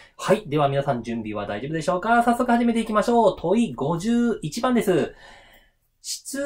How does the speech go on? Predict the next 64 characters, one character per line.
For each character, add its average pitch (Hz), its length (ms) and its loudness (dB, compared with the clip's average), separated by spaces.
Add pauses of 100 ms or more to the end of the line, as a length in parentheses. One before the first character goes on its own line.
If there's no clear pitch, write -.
(180)
訳 139 380 0
お 180 80 -2
よ 156 120 0
び 175 280 -6
口 240 360 0
内 240 280 2 (160)
炎 226 240 2
に 240 240 -2
関 202 260 -2
す 220 100 -6
る 185 160 0
以 170 80 -10
下 180 120 0
の 151 100 -2
記 120 120 -12
述 117 220 -8
の 107 140 -10
う 98 80 -12
ち、 185 320 -4 (160)
誤 269 480 -2
っ 302 100 -8
て - 160 -4
る 220 140 -2
も 226 140 -2
の 269 80 0
は 262 120 4
ど 208 120 0
れ 208 80 0
か」 214 160 -4
と 196 60 -2
い 180 40 0
う - 20 -2
こ 170 100 -6
と 180 80 -6
で、 208 200 -2
誤 208 300 -2
っ 233 100 -2
て 214 80 -2
る 190 80 0
も 190 80 -4
の 233 200 2
を - 100 -6
選 143 180 -6
ん 170 60 -4
で 147 60 -4
い 131 40 -6
き - 80 -10
ま 139 80 -2
し 165 80 -4
ょ 151 240 2
う。 - 60 -20 (180)
は - 140 -2
い。 - 160 -4
誤 240 360 -2
っ 269 80 -8
て 202 140 0
る 185 80 0
も 156 140 -2
の 131 80 -4
は、 180 260 0
こ 131 140 -8
ち 151 100 -6
ら 139 140 0
は 180 140 2